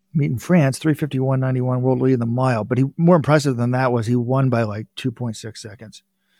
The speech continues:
So they're doing well. Jakob's, mm, nervous. I love the fifteen hundred. Can't wait. All right, guys. John's gotta go, so I think we should go too. Um,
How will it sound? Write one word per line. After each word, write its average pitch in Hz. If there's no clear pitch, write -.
So 123
they're 196
doing 208
well. 190
Jakob's, 180
mm, 135
nervous. 147
I 151
love 175
the 160
fifteen 147
hundred. 143
Can't 143
wait. 123
All 185
right, 180
guys. 160
John's 170
gotta 160
go, 147
so 131
I 131
think 139
we 143
should 139
go 139
too. 135
Um, 143